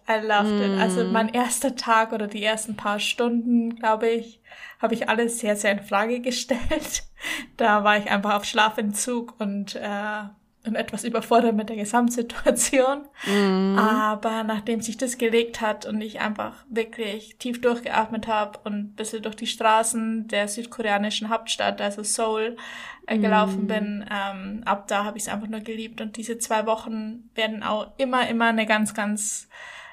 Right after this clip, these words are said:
Speaker 1: äh, besondere Erinnerung bleiben. Also das war ganz, ganz toll, einfach auch, weil ich auf dieser Reise viel, viel über mich selbst gelernt habe und ein paar Erkenntnisse erlangen durfte,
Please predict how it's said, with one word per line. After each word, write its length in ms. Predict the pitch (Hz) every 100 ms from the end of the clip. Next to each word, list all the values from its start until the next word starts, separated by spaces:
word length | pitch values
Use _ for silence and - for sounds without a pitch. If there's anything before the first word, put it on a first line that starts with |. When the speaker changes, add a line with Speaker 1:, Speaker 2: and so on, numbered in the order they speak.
| -
Speaker 1:
äh, 80 | 226
besondere 460 | 226 220 233 220 208
Erinnerung 380 | 208 214 214 208
bleiben. 440 | 202 202 220 220 220
Also 140 | 226
das 200 | 220 -
war 400 | 220 208 208 208 208 _ _ _ _ _ - -
ganz, 280 | 247 240
ganz 260 | 240 233 233
toll, 280 | - 233 233
einfach 380 | 226 226 240 233
auch, 180 | 226
weil 240 | 226 220 208
ich 380 | - 233 - -
auf 200 | 240 233
dieser 260 | 240 240 233
Reise 520 | 220 220 220 226 220
viel, 400 | - - 247 233
viel 360 | - 233 214 208
über 140 | 208
mich 220 | 208 214
selbst 340 | 208 202 - -
gelernt 400 | 208 202 208 208
habe 180 | 196
und 120 | - 214
ein 60 |
paar 140 | 208 214
Erkenntnisse 580 | 208 220 214 220 220 208
erlangen 420 | 208 208 214 208
durfte, 480 | 220 214 - 226